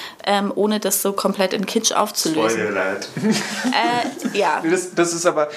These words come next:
Speaker 3: ich find das
Speaker 1: Also ich
Speaker 3: für
Speaker 1: sag
Speaker 3: ein,
Speaker 1: ja
Speaker 3: für ein
Speaker 1: noch nicht
Speaker 3: Urlaubsding
Speaker 1: genau,
Speaker 3: vollkommen
Speaker 1: wie
Speaker 3: valide.
Speaker 1: Ja, also ich sage ja nicht genau, wie es ausgeht, aber, ähm, ich finde gerade bei, äh, Literatur, die, ähm,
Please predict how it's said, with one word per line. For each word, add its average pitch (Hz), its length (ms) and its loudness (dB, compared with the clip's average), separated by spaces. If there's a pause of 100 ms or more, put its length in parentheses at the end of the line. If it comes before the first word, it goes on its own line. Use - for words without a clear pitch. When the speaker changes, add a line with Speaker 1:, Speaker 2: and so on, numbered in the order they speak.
(120)
Speaker 3:
ich - 160 2
find 156 160 2
das 143 120 4
Speaker 1:
Also 240 100 -2
ich 254 80 -2
Speaker 3:
für 147 100 2
Speaker 1:
sag 143 80 4
Speaker 3:
ein, 139 80 0
Speaker 1:
ja - 60 -2
Speaker 3:
für - 80 2
ein - 0 -
Speaker 1:
noch 131 100 4
nicht 151 60 2
Speaker 3:
Urlaubsding 156 440 2
Speaker 1:
genau, 139 120 2
Speaker 3:
vollkommen 131 560 2
Speaker 1:
wie - 20 4
Speaker 3:
valide. 110 440 2 (120)
Speaker 1:
Ja, 180 300 2 (100)
also 196 160 2
ich 208 80 -2
sage 214 160 2
ja 220 40 0
nicht 214 200 -2
genau, 196 240 2
wie 214 100 4
es 214 140 0
ausgeht, 165 360 0
aber, 185 200 2 (340)
ähm, 185 500 0
ich - 200 0
finde 214 220 2
gerade 214 340 0
bei, 190 480 0 (140)
äh, - 240 -2 (280)
Literatur, 196 680 2
die, 190 320 0 (100)
ähm, 180 440 0